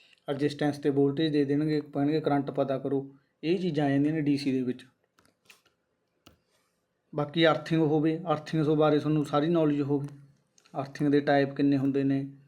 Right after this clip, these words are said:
ਕਿਵੇਂ ਅਰਥਿੰਗ ਹੁੰਦੀ ਆ, ਓਕੇ। ਆ ਦੇਖੋ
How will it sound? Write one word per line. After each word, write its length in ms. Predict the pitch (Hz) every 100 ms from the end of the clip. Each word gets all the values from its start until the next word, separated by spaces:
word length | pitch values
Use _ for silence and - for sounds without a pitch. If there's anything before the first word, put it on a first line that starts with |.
| _ _
ਕਿਵੇਂ 260 | 143 143 143
ਅਰਥਿੰਗ 360 | 139 139 147 139
ਹੁੰਦੀ 320 | 139 135 135
ਆ, 180 | 135 139 - _
ਓਕੇ। 320 | 139 - 185 160 - _ _ _ _ _ _ _ _ _ _ _ _ -
ਆ 80 | 143
ਦੇਖੋ 260 | 139 143